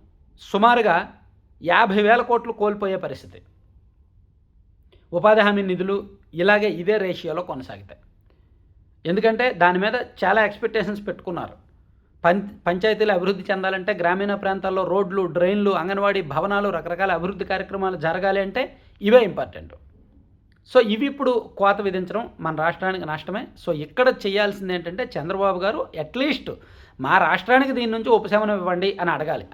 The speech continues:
Already ఈ అంశం మీద లావు శ్రీకృష్ణదేవరాయలు గారు పార్లమెంట్ లోక్సభలో మాట్లాడారు,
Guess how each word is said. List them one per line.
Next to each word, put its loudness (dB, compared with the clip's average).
Already 2
ఈ -4
అంశం -2
మీద -2
లావు 2
శ్రీకృష్ణదేవరాయలు -4
గారు -2
పార్లమెంట్ 4
లోక్సభలో 2
మాట్లాడారు, -2